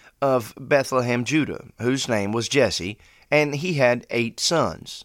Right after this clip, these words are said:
And the man went among men for an old man in the days of Saul. And the three eldest sons of Jesse went and followed Saul to battle.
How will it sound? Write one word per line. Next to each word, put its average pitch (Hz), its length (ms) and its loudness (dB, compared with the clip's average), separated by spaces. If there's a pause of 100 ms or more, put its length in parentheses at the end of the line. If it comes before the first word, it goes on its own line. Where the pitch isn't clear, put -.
And 135 220 0
the 180 80 0
man 120 400 0
went 139 180 0
among 143 360 2
men 104 300 -2
for 131 280 2
an 127 160 -2
old 165 240 4
man 90 360 -6
in 110 220 -4
the 127 100 -2
days 92 380 -2
of 95 100 -10
Saul. 101 480 0 (280)
And 151 160 2
the 139 120 0
three 175 400 -4
eldest 143 580 0
sons 92 400 -2
of 107 140 -2
Jesse 107 440 0
went 120 380 -2
and 131 240 0
followed 113 400 2
Saul 90 320 0
to - 140 -8
battle. 107 440 2